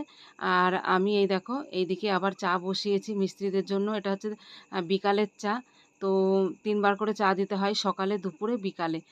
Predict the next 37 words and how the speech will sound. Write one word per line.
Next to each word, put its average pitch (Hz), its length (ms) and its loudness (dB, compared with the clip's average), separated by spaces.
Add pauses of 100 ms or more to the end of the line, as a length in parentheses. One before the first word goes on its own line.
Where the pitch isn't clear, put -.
(240)
তো 196 80 -6
দুবার 208 280 4
চা 208 240 2
দেয়া 196 240 6
হয়ে 196 220 4
গেছে, 202 180 0
এদিকে 196 220 -2
কাজকর্ম 190 580 -2
সব 196 300 0
পড়ে 190 180 -2
রয়েছে। 196 420 0 (340)
আর 180 200 0
আজকে 190 360 0
তো 208 120 -2
মহালয়া, 208 640 2 (280)
আজকে 185 340 -2
আমাদের 196 280 4
রান্না 185 280 4
হয়েছে 196 300 2
খাসির 190 400 -4
মাংস, 185 420 2 (460)
আর 175 360 2
হচ্ছে 196 580 0
তোমার, 185 280 2
উম, 175 600 0 (360)
আহ, 175 260 -2
ইয়ে 190 180 4
মাছ, 175 300 4 (100)
কি 190 160 -10
মাছ 190 220 2
বলে 196 180 0
ওটা, 208 160 -4
ভোলা 185 380 2
মাছ, 226 300 2 (480)
আর 175 320 0
হয়েছে 190 300 0
বাঁধাকপি। 175 640 -2